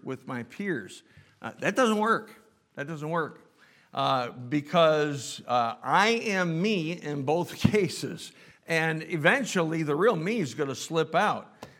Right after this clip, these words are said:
And I, I, I had that happen when I was a, when I was a kid. Now, at that time, I wasn't saved. Then I got saved, and, uh, God began to do some things in my heart. That's why I'm,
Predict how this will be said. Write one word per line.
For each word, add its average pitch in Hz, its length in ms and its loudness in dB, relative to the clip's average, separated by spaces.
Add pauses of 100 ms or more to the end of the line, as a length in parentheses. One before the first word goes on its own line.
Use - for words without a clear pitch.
And 131 160 -8
I, 143 420 -2
I, 139 140 0
I 139 60 -2
had 147 260 0
that 131 180 0
happen 143 460 -6
when 127 120 -8
I 131 60 -6
was 131 220 -6
a, 123 100 -4
when 110 260 -12
I 120 100 -6
was 120 200 -6
a 117 40 -10
kid. 208 220 0
Now, 143 180 -4
at 123 140 -10
that 170 220 2
time, 143 280 -2
I 131 60 -4
wasn't 127 400 -6
saved. 196 500 -4 (360)
Then - 120 -6
I - 40 -6
got 240 140 0
saved, 160 600 2 (440)
and, 175 340 4
uh, 160 240 4 (560)
God 170 280 4
began 165 320 -2
to 156 60 -2
do 165 200 -2
some 165 180 -8
things 165 440 -4
in 160 320 -4
my 131 160 -4
heart. 185 480 -2 (600)
That's - 260 -6
why 185 260 6
I'm, 147 260 -4